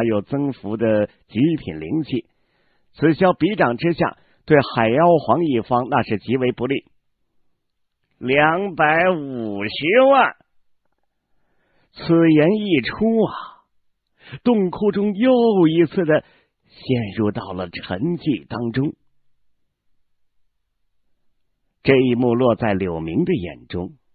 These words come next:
自然呢，让他再次在心中掀起了不小的波动。暗道这些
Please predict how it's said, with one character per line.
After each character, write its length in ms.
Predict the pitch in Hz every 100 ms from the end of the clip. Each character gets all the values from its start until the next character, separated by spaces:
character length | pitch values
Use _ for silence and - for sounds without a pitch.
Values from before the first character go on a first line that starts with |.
| _ _ _ -
自 180 | 170
然 300 | 143 104 101
呢， 160 | 147 143 _ _ _ _ _
让 300 | - 113 110
他 160 | 95 110
再 340 | 104 139 117 90
次 180 | -
在 160 | 95 98
心 320 | - 120 120
中 200 | 107 107
掀 280 | 101 117 107
起 140 | -
了 120 | 85 90
不 260 | 127 104
小 280 | 87 85 71
的 140 | -
波 240 | 95 113 110
动。 180 | 120 - _ _ _ _ _ - _
暗 260 | 165 98
道 180 | 76 98
这 100 | -
些 160 | 90 117